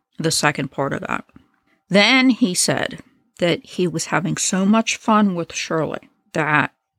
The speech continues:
he thought maybe he won't kill her. So by now it's dark. They stop on a dark mountain road and they necked some more.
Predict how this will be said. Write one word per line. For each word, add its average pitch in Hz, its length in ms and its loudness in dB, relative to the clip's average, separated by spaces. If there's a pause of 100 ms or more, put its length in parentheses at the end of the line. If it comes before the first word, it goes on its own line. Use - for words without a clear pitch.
he 170 140 -6
thought 170 360 0
maybe 180 600 0 (200)
he 170 140 -6
won't 139 240 0
kill - 300 -10
her. - 100 -20 (300)
So - 200 0
by 175 140 2
now 190 240 2
it's 233 180 -2
dark. 196 480 2 (220)
They 160 200 2
stop 185 640 0 (300)
on 156 200 0
a 139 60 0
dark 165 380 -2
mountain 156 380 0
road 156 480 -2 (300)
and 156 280 0
they 147 360 -4 (280)
necked 175 480 -2 (140)
some - 260 -2
more. 151 260 0